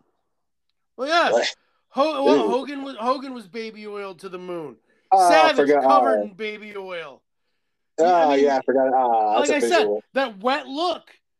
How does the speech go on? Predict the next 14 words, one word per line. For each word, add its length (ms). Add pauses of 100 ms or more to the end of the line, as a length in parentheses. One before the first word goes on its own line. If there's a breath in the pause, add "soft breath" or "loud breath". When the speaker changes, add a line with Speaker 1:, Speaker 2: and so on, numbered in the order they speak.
Speaker 1:
Something 360
about 360
that. 220
Like, 300
y-, 240
my 220
top 260
guy's 240
gotta 180
have 180
a 80
wet 260
look, 200 (100)
pal. 420